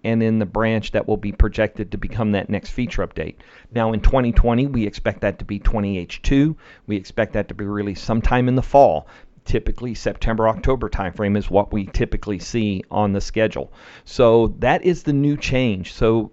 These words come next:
so Fast Ring is bleeding edge or, or as bleeding edge as we can get because it's coming directly out of the active development branch. And then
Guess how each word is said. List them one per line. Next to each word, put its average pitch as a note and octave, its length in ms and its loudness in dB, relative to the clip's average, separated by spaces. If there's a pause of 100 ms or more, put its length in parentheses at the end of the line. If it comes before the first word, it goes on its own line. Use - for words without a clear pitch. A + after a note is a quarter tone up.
(120)
so A2+ 360 0
Fast F3 480 -4
Ring E3+ 460 -2
is A2 180 -2
bleeding C#3 500 -4
edge B2 360 2
or, G#2+ 260 -4 (100)
or G#2+ 200 -2
as G2+ 100 -10
bleeding C#3 400 0
edge C3 180 0
as G2+ 140 -10
we A#2 100 -6
can G#2+ 120 -2
get G#2 400 2 (280)
because G#2 300 -4
it's F#2 100 -8
coming A2 280 0
directly A#2+ 640 -2
out A#2 200 0
of A2+ 40 -10
the G#2+ 160 -8
active G#2 560 -4 (240)
development G2+ 500 -2
branch. F2 460 -8 (400)
And A#2 220 0
then A2+ 460 2